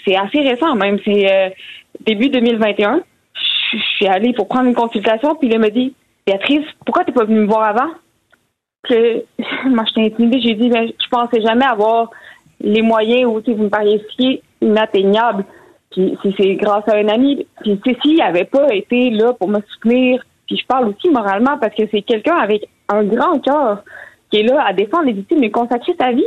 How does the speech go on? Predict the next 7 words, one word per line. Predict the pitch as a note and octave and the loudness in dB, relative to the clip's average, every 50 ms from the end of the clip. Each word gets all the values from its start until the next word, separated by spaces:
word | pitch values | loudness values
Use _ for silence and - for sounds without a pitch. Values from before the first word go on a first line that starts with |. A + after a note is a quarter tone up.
| - | 0
à | A3+ F#3+ F3+ - - | -2 -4 -6 -4 -2
ça. | C4+ C#4+ C#4 - - - - - _ _ _ _ _ _ | -2 -2 -2 -6 -14 -20 -20 -20 _ _ _ _ _ _
Puis | - - A3+ G#3+ G#3 - - - _ _ _ _ _ _ _ _ _ _ _ - B3 A#3 - | -4 0 0 0 0 -2 -4 -10 _ _ _ _ _ _ _ _ _ _ _ -8 -6 -2 -2
ça, | D4+ E4 | 0 0
ça | E4 A#3+ | 0 0
m'a | A3 A3 A3 | 2 2 0
encouragée. | G#3+ G#3+ G#3 - - G#3+ G#3+ G#3 G#3 B3 D4+ E4 E4 | 0 -2 -2 -2 -2 0 0 0 2 2 0 0 -2